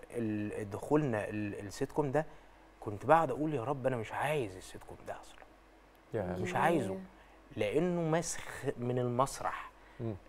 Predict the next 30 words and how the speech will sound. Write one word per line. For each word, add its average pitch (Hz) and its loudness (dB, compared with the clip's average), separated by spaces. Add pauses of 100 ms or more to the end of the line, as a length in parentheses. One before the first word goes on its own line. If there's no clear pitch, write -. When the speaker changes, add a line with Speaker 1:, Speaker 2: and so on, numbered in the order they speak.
Speaker 1:
المسرح 143 4
حاجة 202 2
Speaker 3:
مم. 165 0
Speaker 1:
حقيقية، 131 2
نبض 151 0
حقيقي. - -4 (300)
Speaker 3:
مم. 202 -8
Speaker 1:
السيت 190 -2
كوم 180 -2
ده 170 4
غربي 135 2
قوي. 127 6 (260)
Speaker 2:
ضحك 131 8
Speaker 1:
يعني 120 4
Speaker 2:
الجمهور 113 6
البروي 120 8
ده 123 12
Speaker 3:
آه. 117 8
Speaker 2:
مصطنع 101 10
Speaker 1:
و-، 85 6
Speaker 2:
يعني. 87 6
Speaker 1:
و-، 139 8
و-، 143 12
وديكور 147 10 (140)
Speaker 2:
مم. 107 0
Speaker 1:
مع، 98 4
يعني 104 4 (400)
ده 123 12
ديكور 170 12 (120)
مش، 110 -2